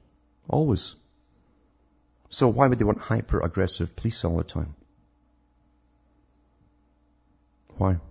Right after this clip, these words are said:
Think about it. Nothing happens for no reason. You know, another thing I've noticed too is that some of the, the bones that are thrown to the dogs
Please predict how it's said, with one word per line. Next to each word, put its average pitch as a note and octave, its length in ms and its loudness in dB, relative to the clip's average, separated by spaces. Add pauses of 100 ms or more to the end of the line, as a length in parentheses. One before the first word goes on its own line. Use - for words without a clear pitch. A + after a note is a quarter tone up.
(140)
Think C#3 220 -2
about - 320 -2
it. - 80 -6 (760)
Nothing G#2 220 2
happens F#2 300 0
for F2 100 -2
no F2 80 2
reason. F2 380 0 (3500)
You C#3 120 6
know, C3 160 8
another B2+ 300 6
thing - 380 0
I've G2 120 0
noticed G2+ 320 2
too A2+ 420 4
is - 280 0
that G2 220 2
some - 380 -2
of G2+ 100 4
the, F#2 280 4 (280)
the G2 80 0
bones G2+ 380 6
that - 100 0
are E2 40 0
thrown G2 260 2
to F2 100 -2
the E2 120 0
dogs A2 560 0